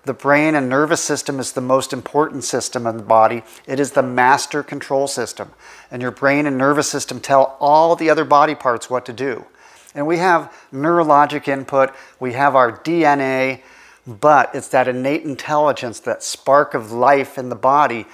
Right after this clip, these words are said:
that really runs the show. Uh, without the innate intelligence, you wouldn't be able to express life because you wouldn't be alive.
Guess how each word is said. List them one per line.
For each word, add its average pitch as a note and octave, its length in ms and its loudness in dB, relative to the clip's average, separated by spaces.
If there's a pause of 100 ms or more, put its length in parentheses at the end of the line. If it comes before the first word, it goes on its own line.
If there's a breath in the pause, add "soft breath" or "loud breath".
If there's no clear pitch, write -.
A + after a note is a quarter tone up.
(220 loud breath)
that C3 120 -6
really D3 440 -2
runs C3 320 0
the A#2+ 100 -8
show. - 480 0 (420 loud breath)
Uh, G#2 300 -4 (300 loud breath)
without C#3 580 4
the C#3+ 140 -2
innate C3+ 340 -4
intelligence, C#3+ 720 -2
you C#3 80 -8
wouldn't C#3+ 340 -6
be C#3 200 -4
able C3+ 180 0
to D3+ 180 -6
express - 540 -2
life A#2+ 340 2
because C3 300 -8
you C3 100 -6
wouldn't B2+ 380 -6
be D3 140 0
alive. A2 480 0